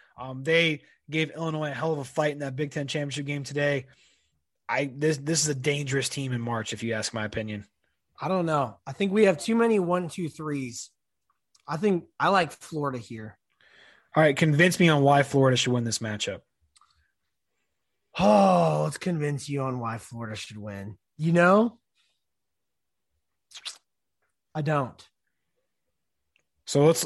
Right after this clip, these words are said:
Speaker 1: I mean,
Speaker 2: <laughs>
Speaker 1: I mean,
Speaker 2: If you, if you know why they, I mean, I, I'm not saying that, I don't know. I'm, the only reason that I'm against Ohio State is 'cause what they just did to us with that spread tonight. <laughs>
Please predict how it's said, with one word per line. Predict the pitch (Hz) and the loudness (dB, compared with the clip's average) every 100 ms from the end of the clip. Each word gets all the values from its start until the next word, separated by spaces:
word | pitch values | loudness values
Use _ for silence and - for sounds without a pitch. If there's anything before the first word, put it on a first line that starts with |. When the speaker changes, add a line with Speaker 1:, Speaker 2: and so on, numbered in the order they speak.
| - | -2
Speaker 1:
I | |
mean, | 151 156 147 - - 359 - 359 - | 2 4 4 2 0 -2 -4 -6 -4
Speaker 2:
<laughs> | 339 - - - | -6 -6 -16 -2
Speaker 1:
I | 151 | 2
mean, | 170 160 143 | 4 4 0
Speaker 2:
If | 131 | 0
you, | 208 254 | 0 2
if | 214 180 | 2 2
you | 233 | 2
know | 247 247 | 4 4
why | 240 240 | 4 4
they, | 240 208 | 0 -2
I | 202 | -2
mean, | 220 214 | -2 -2
I, | 190 202 - _ _ _ | -4 -4 -8 _ _ _
I'm | 185 254 | -8 -4
not | 277 175 | -4 -4
saying | - 185 175 185 185 | -10 -8 -6 -6 -6
that, | 165 139 - _ _ _ _ _ - - - | -6 -8 -12 _ _ _ _ _ -20 -18 -6
I | 160 | -2
don't | 165 147 | 0 -2
know. | 131 120 | -4 -4
I'm, | 175 143 160 | -6 -8 -2
the | 185 | 2
only | 247 247 | 4 6
reason | 226 214 226 196 | 4 2 0 2
that | 165 135 | 0 0
I'm | 160 170 | 0 0
against | 147 165 156 | -2 -4 -6
Ohio | 143 160 147 | -6 -4 -4
State | - 139 | -6 -10
is | 135 | -10
'cause | - 131 | -12 -10
what | 143 135 | -8 -8
they | 127 | -8
just | 127 123 | -10 -12
did | 131 123 | -12 -12
to | - 127 | -10 -10
us | - | -12
with | 113 | -14
that | 123 110 | -14 -14
spread | - 120 110 | -14 -14 -14
tonight. | 107 101 104 _ _ _ _ _ - - | -14 -16 -18 _ _ _ _ _ -14 -8
<laughs> | 269 | -6